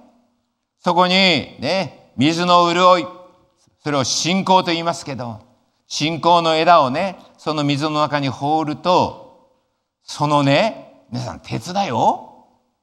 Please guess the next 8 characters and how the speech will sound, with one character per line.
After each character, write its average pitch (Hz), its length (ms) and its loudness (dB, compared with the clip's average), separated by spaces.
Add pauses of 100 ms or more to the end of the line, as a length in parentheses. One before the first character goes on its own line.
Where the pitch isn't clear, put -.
(280)
そ 143 180 -4
の 131 120 0
ね、 - 520 -4 (280)
頭 156 380 0
の 127 200 -2
斧 135 180 0
が 85 140 -6
ね、 117 300 -10